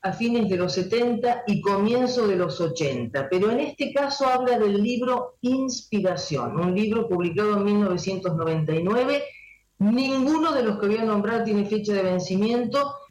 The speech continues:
y son libros que permiten que cada individuo utilice la voluntad propia y la capacidad de elección. El camino del artista, Julia Cameron,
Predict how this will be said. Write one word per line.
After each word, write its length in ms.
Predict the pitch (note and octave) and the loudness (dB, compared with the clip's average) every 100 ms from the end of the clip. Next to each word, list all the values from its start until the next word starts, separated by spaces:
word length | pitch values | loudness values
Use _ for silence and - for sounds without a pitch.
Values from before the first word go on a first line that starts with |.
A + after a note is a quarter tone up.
| _ | _
y 140 | G3+ | -4
son 380 | - A3 F#3 F3 G#3+ | 0 0 -2 -2 0
libros 500 | G#3+ C4 C4+ C4+ - | 2 2 0 0 0
que 120 | G3+ | -2
permiten 760 | G3+ G3 G3+ G#3+ A3 A#3 A#3 - - - | 0 0 0 0 0 -2 -2 -8 -18 -6
que 160 | G3+ | -4
cada 260 | G3+ B3+ B3 | 0 0 2
individuo 840 | A3 F#3+ F#3+ G#3 A3 A3+ A3 A3 - | 2 0 0 0 0 0 -2 -4 -4
utilice 540 | F#3 F#3 F#3 A3 G#3+ | -4 -2 0 -2 0
la 120 | G#3 F3 | 0 0
voluntad 520 | F3 F3 E3+ G3+ G3 | 0 -2 -2 -2 -2
propia 520 | G3+ G3+ G3+ G#3 - | -2 -2 -2 -2 -2
y 60 | F3 | -2
la 180 | E3+ D#3+ | -2 0
capacidad 800 | D#3+ E3 - E3+ E3 F#3+ G3 - | -2 -2 -2 -2 0 0 -2 -8
de 240 | D#3 D#3+ D#3 | -4 -2 0
elección. 800 | D3 C#3+ C#3+ - C3+ A2+ A2 - _ - - | 0 -2 -4 -6 -4 -4 -8 -14 _ -20 -8
El 200 | F#3+ F#3 | -4 -2
camino 360 | A3 A#3 C4 B3 | 0 0 0 0
del 140 | G#3 | 2
artista, 640 | G3 G3 C4+ C4+ - C#4 G3+ | 0 -2 -6 -8 -2 -2 0
Julia 460 | G#3 G#3+ G#3 G3+ | 0 2 2 0
Cameron, 720 | A#3+ A#3 F#3+ F3+ G3 A#3+ - | 0 0 2 0 0 -2 -6